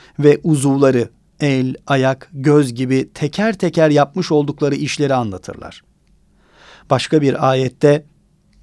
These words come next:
Zilzal suresi dördüncü ayet, "İşte o gün yer Rabbinin ona bildirmesiyle bütün haberlerini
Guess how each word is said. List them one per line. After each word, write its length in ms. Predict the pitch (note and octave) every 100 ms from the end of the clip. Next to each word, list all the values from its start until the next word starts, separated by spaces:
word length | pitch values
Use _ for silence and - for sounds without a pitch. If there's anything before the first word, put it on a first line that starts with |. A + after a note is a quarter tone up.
| _ _ -
Zilzal 680 | A2+ C3+ C3 B2 C#3+ C3 A2+
suresi 600 | - C3 A#2 G#2+ - C#3
dördüncü 460 | C3+ A#2 A2+ G#2 C3+
ayet, 520 | B2+ B2 C#3 D3 - _ _ _ _ _ _
"İşte 380 | - E3 - D3 -
o 180 | F3+ D#3
gün 320 | D#3 D3 C3+ _ _
yer 480 | C3+ C#3+ D3 C#3 C#3 _ D3
Rabbinin 400 | C3+ C3+ D3 D#3+
ona 280 | D3 C#3
bildirmesiyle 880 | C3+ C3+ C3+ C3 B2+ - D3 C3+ C3 - _
bütün 480 | B2 C3 D3+ A#3+ A#3+
haberlerini 840 | F#3 D3+ D3 C#3+ C#3 C3+ B2+ B2